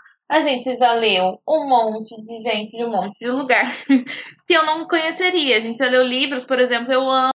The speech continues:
Sempre Fala do Coração, é um caçador solitário. E eu nunca ia ler esse livro, eu nunca tinha ouvido falar nesse livro antes da tag lançar, sabe? O Deserto dos Tártaros, mesma coisa. O Sentido de um Fim. Enfim, todos esses livros que eu li, amei, o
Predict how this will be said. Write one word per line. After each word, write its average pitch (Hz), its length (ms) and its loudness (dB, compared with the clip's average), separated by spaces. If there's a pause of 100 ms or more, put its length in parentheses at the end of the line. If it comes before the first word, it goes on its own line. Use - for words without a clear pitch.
(140)
Sempre 294 380 -6
Fala 254 280 0
do 254 120 -4
Coração, 240 520 -4
é 226 60 -2
um 233 40 -10
caçador 226 400 -8
solitário. 214 640 -2 (300)
E 330 60 2
eu 381 160 2
nunca 359 280 -2
ia 320 100 4
ler 269 240 4
esse 269 80 -12
livro, 254 280 0
eu 254 60 0
nunca 269 180 -6
tinha 302 120 -6
ouvido 269 200 -8
falar 311 320 0
nesse 294 220 -8
livro 262 240 -4
antes 240 180 -4
da 226 100 -2
tag 214 220 -2
lançar, 214 720 -4 (220)
sabe? 233 340 0
O 202 40 -8
Deserto 233 440 -2
dos - 160 -20
Tártaros, 220 520 0
mesma 214 340 -14
coisa. 202 500 -10
O 214 40 -12
Sentido 254 400 -8
de 233 80 -8
um 262 120 -6 (100)
Fim. 226 300 -8 (280)
Enfim, 359 600 -6
todos 453 300 2
esses 359 200 -2
livros 247 280 -4
que - 80 -6
eu 269 60 4
li, 254 240 2
amei, 254 760 0 (480)
o 254 180 2